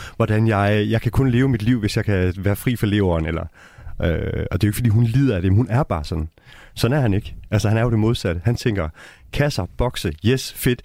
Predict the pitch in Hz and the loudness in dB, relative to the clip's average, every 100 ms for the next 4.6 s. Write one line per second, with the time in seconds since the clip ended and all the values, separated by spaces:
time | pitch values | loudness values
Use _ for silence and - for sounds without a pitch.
0 | - - 120 131 107 107 - 156 151 - | -8 -2 0 2 0 0 0 -2 -2 -2
1 | 127 117 - 147 143 123 135 143 123 123 | -2 -2 -2 -2 0 0 2 0 0 -2
2 | - 135 147 90 - - - 135 139 165 | -2 -2 -2 -4 -12 -16 -2 -2 -2 -2
3 | 160 - 123 - 123 135 123 160 120 - | -2 0 -2 0 2 0 0 0 0 -2
4 | 104 107 - - 165 | -2 -4 -6 -2 -2